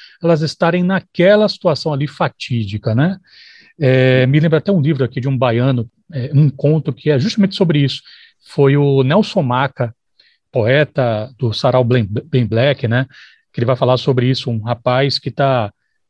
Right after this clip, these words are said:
no baculejo, sem saber o que vai acontecer com ele, e a vida inteira passa pela mente dele. Tô falando aqui do curta porque as suas referências em cinema, eu já vi você falar, né?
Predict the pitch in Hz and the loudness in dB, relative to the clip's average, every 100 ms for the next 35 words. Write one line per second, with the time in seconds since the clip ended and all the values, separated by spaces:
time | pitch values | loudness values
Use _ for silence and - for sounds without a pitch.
0 | _ _ _ - 135 131 143 139 139 120 | _ _ _ -2 0 2 0 0 0 2
1 | 143 139 131 160 139 151 156 151 147 - | 0 0 -4 -2 -2 0 -2 -2 -4 -4
2 | 147 143 135 147 156 139 _ _ 120 113 | -6 -4 -2 -2 -4 -6 _ _ -2 2
3 | 151 170 - 143 - 131 - 123 135 123 | 4 4 4 0 2 0 0 0 0 0
4 | 117 113 101 101 101 _ _ - - - | -2 -6 -6 -8 -10 _ _ -20 -20 -20
5 | _ - 262 294 254 180 165 127 190 208 | _ -2 -2 2 4 4 2 0 4 2
6 | - 147 165 175 185 175 - _ _ - | 2 0 0 2 2 2 -2 _ _ -4
7 | 175 - 254 208 208 165 156 156 147 147 | -2 0 0 2 0 2 2 0 0 0
8 | 143 135 123 175 143 127 127 127 131 143 | -2 -2 0 0 2 0 0 0 -2 -4
9 | - 120 147 156 147 | -4 -2 0 0 -2